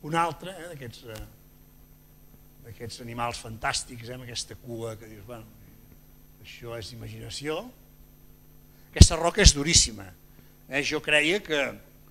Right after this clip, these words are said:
que era una roca que es, que es, es devia poder treballar bé per poder fer aquests gravats, que són molt fondos, eh, però quan tu ho proves no hi ha manera,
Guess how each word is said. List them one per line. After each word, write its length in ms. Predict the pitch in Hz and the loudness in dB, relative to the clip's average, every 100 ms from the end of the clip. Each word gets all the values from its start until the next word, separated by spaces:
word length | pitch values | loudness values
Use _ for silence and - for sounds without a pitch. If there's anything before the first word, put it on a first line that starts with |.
| - - - - - | -20 -20 -20 -20 -10
que 80 | 131 | -6
era 80 | 131 | -4
una 120 | 135 | -2
roca 320 | 139 139 175 | 0 0 0
que 120 | 160 147 | -2 -4
es, 120 | - | -6
que 100 | - | -8
es, 100 | - 113 | -12 -10
es 140 | 101 | -8
devia 240 | 117 127 | -6 -4
poder 240 | 127 127 131 | 0 0 0
treballar 360 | 131 120 120 120 | -2 -2 2 2
bé 120 | 180 | 0
per 100 | 214 | -6
poder 200 | 151 123 | -6 -6
fer 80 | 127 | -6
aquests 160 | 117 117 | -6 -4
gravats, 320 | 120 120 120 | -2 -2 -2
que 80 | - | -4
són 180 | 156 175 | -4 -2
molt 200 | 170 123 | -4 -2
fondos, 680 | 190 226 160 123 92 - - - - - - - | 2 2 2 -8 -12 -14 -14 -20 -20 -20 -20 -10
eh, 120 | 131 | -8
però 260 | - 147 143 | -4 -2 0
quan 160 | 143 135 | -2 -2
tu 140 | 190 | -2
ho 80 | 190 | 0
proves 720 | 196 196 156 165 254 - - - - - | 6 6 6 0 0 -4 -6 -12 -20 -18
no 160 | - - | -6 -2
hi 80 | 165 | 0
ha 80 | |
manera, 460 | 175 151 175 202 127 | 0 0 0 0 -2